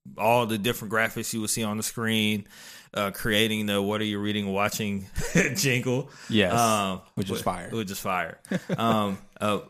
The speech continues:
Speaker 1: Chris and Malcolm have decided to no longer be a part of the show. I, I mean, I think I just wanna say that, like, I appreciate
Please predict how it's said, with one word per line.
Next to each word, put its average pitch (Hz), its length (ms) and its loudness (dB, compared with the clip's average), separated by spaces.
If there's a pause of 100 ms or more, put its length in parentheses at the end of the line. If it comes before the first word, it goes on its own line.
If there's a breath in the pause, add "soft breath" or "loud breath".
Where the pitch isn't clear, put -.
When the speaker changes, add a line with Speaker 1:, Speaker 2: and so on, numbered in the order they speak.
(120)
Speaker 1:
Chris 165 340 2
and 131 220 -2
Malcolm 135 360 2
have 113 240 2
decided 123 680 2
to 101 140 -2
no 101 280 -2
longer 117 380 0
be 104 200 -2
a 95 60 0
part 101 520 -2
of 95 580 0
the 98 160 -6
show. 90 360 -4 (480 loud breath)
I, 123 160 4
I - 180 4
mean, 160 140 2
I 151 80 4
think 160 200 0
I 160 80 4
just 147 200 0
wanna 143 180 4
say 135 240 2
that, 113 220 2
like, 110 160 2
I 123 160 6
appreciate 123 920 4